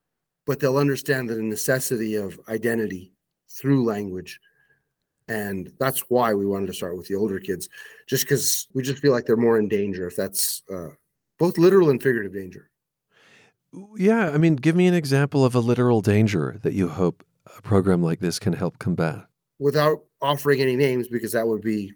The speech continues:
Speaker 1: you know, irresponsible of me. Of the forty-four kids that we have, we have about three with both parents at home, four with both parents at home. I haven't done the actual math, but, like, ten percent, basically. Uh, so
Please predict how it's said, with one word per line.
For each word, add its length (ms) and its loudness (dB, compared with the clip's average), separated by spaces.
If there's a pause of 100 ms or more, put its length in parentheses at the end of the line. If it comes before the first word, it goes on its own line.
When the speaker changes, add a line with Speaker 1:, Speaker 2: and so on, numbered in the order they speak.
(460)
Speaker 1:
you 120 -2
know, 260 -2
irresponsible 720 0
of 100 -4
me. 160 -6 (680)
Of 180 0
the 180 4
forty-four 1080 2
kids 340 0
that 140 -4
we 160 -8
have, 280 -6 (1000)
we 200 -6
have 240 -2
about 300 -2 (100)
three 300 0
with 200 -2
both 280 0
parents 360 -2
at 60 -8
home, 380 -4
four 360 2
with 160 -4
both 200 -4
parents 260 -2
at 60 -2
home. 160 2
I 80 2
haven't 240 -2
done 120 0
the 120 0
actual 320 -6
math, 280 -2
but, 120 -2 (580)
like, 260 -2
ten 220 2
percent, 480 -2
basically. 560 -6 (960)
Uh, 200 0
so 400 2